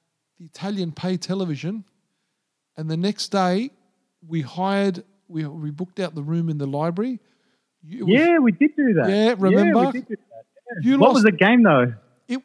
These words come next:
Speaker 1: I think, I think it was Milan Juve. I'm not a hundred percent sure. But look, I could have been wrong. I could have been. I, I'd
Speaker 2: I
Speaker 1: have
Speaker 2: lost? Yeah, I lost
Speaker 1: Yeah,
Speaker 2: the
Speaker 1: no,
Speaker 2: bet.
Speaker 1: you lost. Yeah, yeah, you lost.
Speaker 2: Mm.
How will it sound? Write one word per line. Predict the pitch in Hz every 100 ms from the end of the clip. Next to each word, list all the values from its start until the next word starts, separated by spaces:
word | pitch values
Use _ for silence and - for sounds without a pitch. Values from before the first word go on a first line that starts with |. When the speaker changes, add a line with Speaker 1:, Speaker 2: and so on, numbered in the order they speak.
| -
Speaker 1:
I | 196
think, | - - 294 226 - _ _ _ _ _ _ _ _ _ -
I | 190
think | - 269
it | 294
was | 254 170
Milan | 180 214 269 254 214
Juve. | 185 233 226 185 160
I'm | 175 185
not | 202 247
a | 240
hundred | 180 220 190
percent | - 208
sure. | 165 - - _ _ _ _ _
But | 202
look, | 196 196
I |
could | - 240
have | 202
been | 190
wrong. | 180 156 139
I | 170
could | - 214
have | 190
been. | 185 185
I, | 185 208 _ _ - - _ _ _ _ _ _ _ _ _ _ _ -
I'd | 170
Speaker 2:
I | 127
Speaker 1:
have | 127
Speaker 2:
lost? | 139 311 - _
Yeah, | - -
I |
lost | 120 214
Speaker 1:
Yeah, | 196
Speaker 2:
the |
Speaker 1:
no, | 190
Speaker 2:
bet. | 190
Speaker 1:
you | 175
lost. | 165 - 226
Yeah, | 214 160 131 _ _ _ _
yeah, | 156
you | 151 151
lost. | 147 123 - -
Speaker 2:
Mm. | 104 101